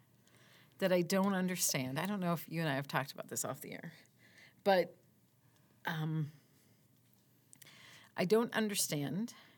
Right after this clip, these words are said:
how you can play an instrument and sing at the same time.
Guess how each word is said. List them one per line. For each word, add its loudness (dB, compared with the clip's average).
how 4
you 2
can -4
play -2
an -6
instrument -4
and 0
sing 0
at -2
the -10
same -4
time. -8